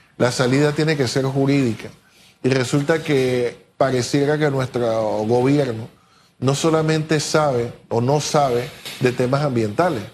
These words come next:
sino que el meollo de la mayoría de los problemas que llegan a escándalo en la gestión pública panameña tienen que ver con la contratación pública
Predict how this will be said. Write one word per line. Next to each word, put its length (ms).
sino 400
que 280
el 200
meollo 760
de 180
la 140
mayoría 600
de 100
los 140
problemas 600
que 140
llegan 340
a 60
escándalo 720
en 100
la 120
gestión 280
pública 360
panameña 600
tienen 360
que 160
ver 220
con 180
la 140
contratación 760
pública 640